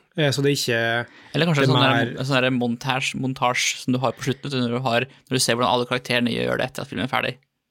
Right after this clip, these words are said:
Speaker 1: Ja, sånn, ja.
Speaker 2: Ja.
Speaker 1: Eh, ja, eller, eller det er mer Kickbo-, Kickboxer to enn det er Kickboxer Vengeance. Det er sånn.
Speaker 2: Det kan godt hende. Jeg kjenner ikke til noen av de filmene.
Speaker 1: Kickboxer?
Speaker 2: Ja.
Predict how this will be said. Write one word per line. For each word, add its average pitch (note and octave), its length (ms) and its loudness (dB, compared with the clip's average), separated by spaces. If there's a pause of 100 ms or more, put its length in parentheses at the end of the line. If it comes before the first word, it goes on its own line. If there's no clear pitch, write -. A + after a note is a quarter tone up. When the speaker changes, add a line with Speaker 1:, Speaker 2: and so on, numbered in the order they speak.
(160)
Speaker 1:
Ja, D3 120 2
sånn, E3 240 4
ja. D#3+ 60 2 (180)
Speaker 2:
Ja. C3+ 140 2
Speaker 1:
Eh, D3 680 0
ja, D#3+ 160 2
eller, C3+ 400 2
eller D3+ 240 0 (100)
det D#3+ 200 0
er - 20 4
mer C3+ 300 2
Kickbo-, - 500 -6 (140)
Kickboxer - 580 -2
to C#3 320 0 (340)
enn B2 260 2
det B2 120 0 (240)
er A2+ 220 -2 (320)
Kickboxer A#2 680 -2
Vengeance. B2 560 2 (380)
Det - 260 -4
er G#2+ 80 0
sånn. B2+ 160 0 (480)
Speaker 2:
Det - 160 2
kan C3+ 100 0
godt B2+ 140 0
hende. A#2+ 240 0
Jeg - 80 -2
kjenner A#2 240 -2
ikke A#2+ 160 -6
til B2+ 100 0
noen C3 140 0
av A#2 80 -2
de - 80 -6
filmene. - 240 -8 (840)
Speaker 1:
Kickboxer? E3+ 520 0 (440)
Speaker 2:
Ja. C#3 120 0